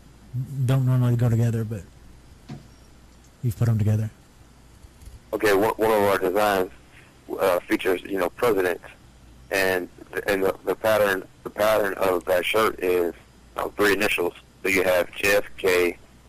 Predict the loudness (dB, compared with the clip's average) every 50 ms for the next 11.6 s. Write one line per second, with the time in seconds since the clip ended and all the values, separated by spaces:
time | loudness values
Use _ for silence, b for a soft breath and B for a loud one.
0 | -14 -6 -2 0 0 0 0 -2 -2 -2 -2 -2 -2 0 2 2 2 2 2 2
1 | 0 -2 -6 -10 -20 -20 -20 -20 -20 -20 -16 -12 -12 -10 -4 0 0 2 2 2
2 | 0 0 -2 -2 -2 0 2 2 4 4 2 0 -2 -8 -16 -20 -12 -6 -2 0
3 | 2 2 0 0 -2 0 0 2 2 2 0 0 0 0 2 0 0 -2 -6 -16
4 | -20 -20 -20 -20 -20 -20 -20 -20 -20 -8 -2 2 2 4 4 2 2 -2 -6 -6
5 | -2 0 0 2 2 2 2 2 0 0 0 2 2 2 4 2 0 -2 -4 -10
6 | -10 -2 0 2 4 4 2 0 0 0 0 2 2 2 0 0 0 0 2 2
7 | 2 2 0 0 -2 -2 0 2 2 2 0 0 -4 -6 -6 -6 -8 -14 -20 -20
8 | -20 -20 -20 -20 -20 -20 -12 -8 -8 -6 -2 -2 -2 0 0 0 0 0 2 2
9 | 2 2 0 -2 -2 -4 -6 -6 -2 0 0 0 2 2 0 0 0 0 -2 -2
10 | 0 0 0 0 0 -2 -6 -16 -20 -20 -20 -20 -20 -20 -18 -16 -12 -8 -4 0
11 | 2 2 2 2 0 2 2 2 4 4 2 0